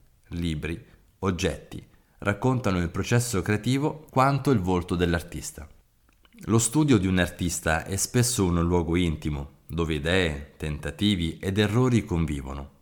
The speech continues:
Fotografarlo significa entrare in una dimensione privata della creazione. Luca Bolognese utilizza la fotografia per creare un dialogo tra figura e ambiente. Non si tratta di semplici ritratti,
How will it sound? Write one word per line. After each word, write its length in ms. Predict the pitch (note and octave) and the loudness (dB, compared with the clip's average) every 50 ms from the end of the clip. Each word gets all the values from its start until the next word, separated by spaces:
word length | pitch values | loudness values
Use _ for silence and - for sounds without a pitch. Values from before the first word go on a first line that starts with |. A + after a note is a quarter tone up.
| _ _ _ _ _ _ _ _ _ | _ _ _ _ _ _ _ _ _
Fotografarlo 920 | - - F#2+ E2 F#2 F#2+ F#2 G2 G2 - A2+ A#2+ C#3+ C#3+ D3 D#3 F3 F3+ - | -8 -6 -4 -2 0 2 2 2 2 4 4 4 4 2 0 -2 -4 -4 -6
significa 560 | - - - B2+ C#3 D3+ D3 - C3 B2 A#2 | -6 -4 -2 -2 0 0 -2 -2 -2 -2 0
entrare 480 | A2 G#2+ G2+ G2+ A#2 A#2+ C3 C#3 C#3 B2 | 0 0 0 0 0 0 2 2 2 2
in 100 | G#2+ G#2 | 2 2
una 160 | G2+ G2+ G2 | 2 0 0
dimensione 720 | F#2 F#2 G2+ G#2 A2 G#2+ G2 - - - B2+ B2+ B2 G#2+ F#2 | 0 0 0 0 0 0 -2 -4 -2 -2 0 2 2 2 2
privata 720 | - G2+ F#2 G2 G#2 G2 F2 E2 D#2 - E2 D#2 - - | 0 -2 0 4 4 6 6 4 4 0 -2 -4 -4 -4
della 280 | - E2+ F2+ F2 E2 E2 | -4 -2 0 0 0 0
creazione. 640 | - E2 D#2+ D#2 - - - - D2 C2+ C#2 D2 D2 D2 - _ _ _ _ _ _ _ _ _ - - - | -2 -4 -6 -6 -6 -8 -8 -8 -8 -10 -10 -12 -14 -16 -18 _ _ _ _ _ _ _ _ _ -20 -10 0
Luca 360 | - G2+ B2 C#3+ C#3 B2+ G#2 | 4 4 4 6 6 6 6
Bolognese 760 | G2+ G2+ G2+ F#2+ F#2 F2+ G2+ A2 C3 D3+ D3+ D3+ F#3 E3+ - - | 6 6 6 4 4 2 2 2 2 2 2 0 0 -2 -2 -2
utilizza 560 | G#2 G2+ - C3+ B2+ B2 A2 G2 - - F2 | -4 -2 2 4 6 6 4 4 4 2 2
la 120 | E2+ F2 | 2 2
fotografia 640 | E2+ - F2+ D#2+ F#2 F2 F2+ F2 E2 - A2+ B2 C3 | 0 0 -4 -2 -2 -2 0 -2 0 0 0 0 0
per 180 | B2 G2 F2+ - | 0 0 -2 -2
creare 460 | - - - F#2+ G2 G2 F#2 F2 E2+ | -4 -4 -2 2 2 4 4 4 4
un 120 | E2+ E2 F2 | 2 2 2
dialogo 540 | F2 G2 G2 F#2+ E2+ D#2 D#2 D2 D2+ D2 | 2 4 6 6 4 4 0 -2 -4 -6
tra 240 | C#2+ - - D#2+ D2+ | -4 -2 -2 -2 -2
figura 560 | D2 - - E2+ F2 G#2 B2+ D3+ E3+ E3 - | -2 -4 -6 -6 -2 0 0 2 2 0 -2
e 140 | - E2+ F2+ | -2 -2 -2
ambiente. 680 | F2 E2 E2 D#2+ D2+ D2+ C#2 C#2 C2+ - - - - - _ _ _ _ _ _ | 0 0 0 0 0 -2 -4 -4 -8 -10 -12 -12 -14 -14 _ _ _ _ _ _
Non 160 | - - C#3 | -6 -2 0
si 160 | C#3 - - C#3 | 0 0 0 2
tratta 420 | - D3 C3+ A2+ - - - E2 | 4 4 4 4 4 2 -2 -2
di 140 | D#2 D2+ D#2 | -2 -2 -4
semplici 560 | - - F2+ F2 E2 E2 - F2 E2 - E2 | -2 0 0 0 0 0 -2 -4 -4 -2 -2
ritratti, 580 | D#2 D#2+ D#2 D#2+ D#2+ D#2 D2+ - - - D#2 | -2 -2 -2 -2 -2 -2 -2 -2 -6 -10 -10